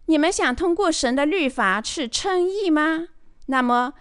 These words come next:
你们必须完全履行神的律法。你们想通过自己的行律法工作得以完全，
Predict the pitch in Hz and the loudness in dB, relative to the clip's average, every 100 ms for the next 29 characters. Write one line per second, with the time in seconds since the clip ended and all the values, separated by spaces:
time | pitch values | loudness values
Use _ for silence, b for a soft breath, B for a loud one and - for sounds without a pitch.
0 | b b b 285 247 277 349 254 285 254 | b b b 2 2 0 0 0 0 0
1 | 226 302 - 262 226 254 247 175 - 208 | 0 -2 -2 -2 -2 -2 -2 -4 -4 -4
2 | 262 226 202 214 262 311 214 220 180 160 | -2 -2 -2 -2 -2 -2 -2 -4 -4 -6
3 | - - - - - - - 285 254 311 | -10 -20 -20 -20 -20 -18 -2 0 0 0
4 | 285 - 302 285 302 277 403 262 202 220 | -2 0 0 0 0 -2 -4 -4 0 0
5 | 247 240 202 247 370 262 233 165 175 262 | 0 -4 -4 -2 -2 -2 -2 -4 0 0
6 | 254 339 294 240 214 214 269 214 202 180 | 0 0 -2 0 0 0 -2 -2 0 0
7 | 277 - - 190 156 | -2 -4 -4 -4 -4